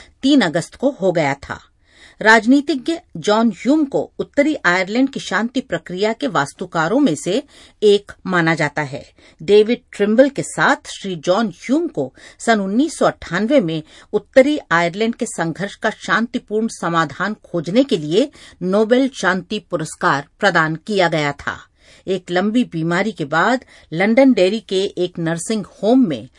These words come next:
सोमवार को तिरासी वर्षीय राजनीतिज्ञ जॉन ह्यूम का निधन हो गया था। वेटिकन राज सचिव कार्डिनल पिएत्रो पारोलिन ने संत पापा फ्रांसिस की ओर से दिवंगत आत्मा के प्रति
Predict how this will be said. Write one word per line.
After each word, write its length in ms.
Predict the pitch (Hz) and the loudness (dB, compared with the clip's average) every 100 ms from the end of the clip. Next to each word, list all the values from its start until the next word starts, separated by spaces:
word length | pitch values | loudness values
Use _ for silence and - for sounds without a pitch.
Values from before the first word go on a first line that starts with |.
| _ - | _ -10
सोमवार 580 | - 190 185 180 214 | -2 -2 0 0 0
को 240 | 233 262 269 | 0 0 0
तिरासी 580 | - 165 170 190 - 202 | -2 -2 0 0 -4 -2
वर्षीय 400 | 165 170 - 190 | -2 -4 -4 -4
राजनीतिज्ञ 840 | 151 147 135 165 - 247 - 277 - - - | -2 -4 -4 -8 -2 -4 -2 -8 -8 -20 -16
जॉन 320 | 143 196 220 185 | -2 0 2 0
ह्यूम 320 | - 208 196 | -2 -2 -2
का 320 | 151 139 147 _ _ 185 | -4 -6 -8 _ _ -6
निधन 520 | 202 147 170 143 165 - | -6 -4 -6 -6 -12 -2
हो 100 | 220 | 2
गया 220 | 180 156 139 | 4 2 0
था। 340 | - 104 - _ _ _ - - | -4 -10 -10 _ _ _ -20 -4
वेटिकन 460 | 208 247 359 370 311 | 0 0 0 0 2
राज 240 | 190 185 | 2 2
सचिव 380 | - 175 - 302 - | -2 -4 -4 -6 0
कार्डिनल 420 | 165 165 180 185 - | 0 0 -4 -6 -8
पिएत्रो 380 | 202 262 269 277 | -4 -4 -2 -4
पारोलिन 640 | - 156 160 156 262 240 | 0 0 0 -2 0 0
ने 220 | 156 254 - - - | 0 -4 -6 -18 -12
संत 220 | - 226 | -4 -2
पापा 300 | 262 240 311 | 0 -2 0
फ्रांसिस 520 | 302 202 165 156 254 - | -2 0 -2 -2 -8 -6
की 100 | 190 | -2
ओर 160 | 175 196 | -2 -2
से 200 | - 233 | 0 0
दिवंगत 540 | 165 160 185 196 220 - | 0 -2 -2 -2 -4 -2
आत्मा 340 | 143 147 196 190 | -2 -2 -8 -8
के 120 | 151 | -8
प्रति 380 | - 208 294 | -4 -4 -4